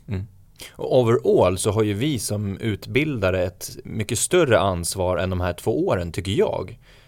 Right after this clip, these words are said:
Ehm, jag vet att det är ju väldigt vanligt för skolor och utbildare att bara fokusera på: "Det här är era två år här, vi kommer hjälpa er här,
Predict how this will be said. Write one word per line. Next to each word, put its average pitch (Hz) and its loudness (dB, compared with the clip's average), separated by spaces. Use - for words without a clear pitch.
Ehm, 107 0
jag 101 -4
vet 139 0
att 92 -2
det 95 -2
är 92 2
ju 90 0
väldigt 90 -2
vanligt 101 0
för 85 -10
skolor 95 -2
och 95 2
utbildare 90 -4
att 85 -8
bara 95 2
fokusera 98 -4
på: 92 -8
"Det 87 -6
här 117 0
är 92 -4
era 92 -4
två 110 -2
år 110 0
här, 143 2
vi 95 -6
kommer 90 -4
hjälpa 85 -4
er 85 -6
här, 139 0